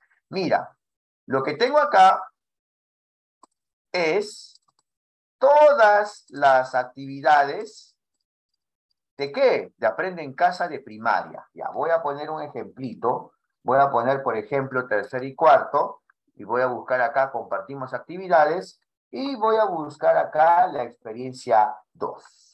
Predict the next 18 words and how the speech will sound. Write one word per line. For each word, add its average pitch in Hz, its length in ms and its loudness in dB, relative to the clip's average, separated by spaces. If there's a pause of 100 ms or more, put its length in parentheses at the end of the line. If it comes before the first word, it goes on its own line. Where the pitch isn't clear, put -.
A 82 100 -6
ver, 71 80 -8
vamos 127 240 -2
a 110 40 -2
buscar 123 240 -4
la 127 60 -8
experiencia, 127 880 -2 (520)
eh, 185 240 -2
la - 100 -2
actividad 226 380 -2
uno. - 260 -6 (420)
Ya 135 180 2
está. - 300 -8 (560)
Me 92 140 -14
voy 107 220 -6
acá. 151 440 2 (1160)
Y 113 180 -20
mira. - 340 -14